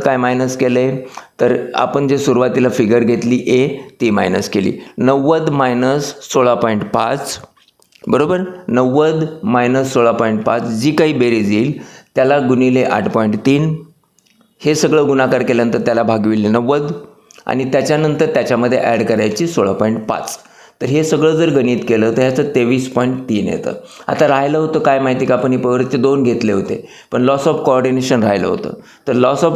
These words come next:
coordination-मध्ये परत तेच केलं, आपल्याकडे जी व्हॅल्यू आली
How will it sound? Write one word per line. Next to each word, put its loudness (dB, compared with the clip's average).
coordination-मध्ये 0
परत 2
तेच 0
केलं, 0
आपल्याकडे -2
जी 0
व्हॅल्यू 2
आली 0